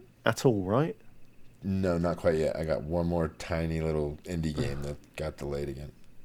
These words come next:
Speaker 1: Another one? God damn
Speaker 2: So
Speaker 1: it.
Speaker 2: they just wanna make this one perfect. Uh, Cyberpunk, um, basically right after we got done with the podcast last week,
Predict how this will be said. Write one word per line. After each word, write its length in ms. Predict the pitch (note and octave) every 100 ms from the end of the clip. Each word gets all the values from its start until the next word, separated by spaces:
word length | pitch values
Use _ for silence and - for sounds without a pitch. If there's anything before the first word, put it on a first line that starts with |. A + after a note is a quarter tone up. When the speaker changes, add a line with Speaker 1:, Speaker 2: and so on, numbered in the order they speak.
| -
Speaker 1:
Another 280 | D3+ F3+ F#3+
one? 160 | F#3 F3+ -
God 120 | -
damn 60 | - -
Speaker 2:
So 160 | D2 D2
Speaker 1:
it. 100 | -
Speaker 2:
they 120 | E2+
just 200 | F2+ F2+
wanna 160 | F#2+ F2+
make 180 | F2
this 180 | E2+ E2
one 120 | E2+
perfect. 440 | E2 E2 D#2 D2+ -
Uh, 160 | D2 C#2+
Cyberpunk, 640 | - G2+ A#2+ A#2+ E2+ C2+ - - - - -
um, 480 | D2+ D2 C#2+ C#2 C2 - -
basically 340 | D#2 E2+ - D#2+
right 280 | C#2+ E2
after 260 | E2+ E2+ E2
we 100 | D#2+
got 160 | E2 D2
done 120 | D#2+
with 80 | D2
the 40 |
podcast 560 | - D#2+ D#2 D#2 D2+ -
last 240 | D2 -
week, 280 | C#2+ C2+